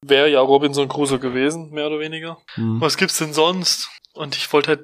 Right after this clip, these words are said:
Speaker 1: ach, keine Ahnung, ich wollte halt irgendwas, was nicht jeder gleich kennt oder so. Und da dachte ich mir, naja, ähm, Swiss Army Man war schon ganz geil. War auch,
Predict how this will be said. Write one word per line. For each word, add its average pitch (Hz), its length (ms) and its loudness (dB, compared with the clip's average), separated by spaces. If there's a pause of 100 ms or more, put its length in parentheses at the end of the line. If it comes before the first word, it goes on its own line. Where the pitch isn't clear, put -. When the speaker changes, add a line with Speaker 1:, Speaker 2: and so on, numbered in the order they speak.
(160)
Speaker 1:
ach, - 240 -10
keine 135 200 -8
Ahnung, 139 180 -2
ich 127 100 -10
wollte 151 180 0
halt 160 80 -2
irgendwas, 156 360 -2
was 139 160 -4
nicht - 320 -14
jeder 139 360 -6
gleich 127 340 -10
kennt 131 340 -10
oder - 320 -16
so. 127 280 -20 (100)
Und 139 160 -8
da 135 80 2
dachte 139 300 -4
ich 131 100 -10
mir, 131 120 -12
naja, 127 420 -6 (260)
ähm, 127 520 -4
Swiss - 300 -2
Army 156 340 2
Man 151 260 0
war 135 140 4
schon 143 180 -4
ganz 135 220 -6
geil. 156 400 -4 (220)
War 131 120 2
auch, 135 260 0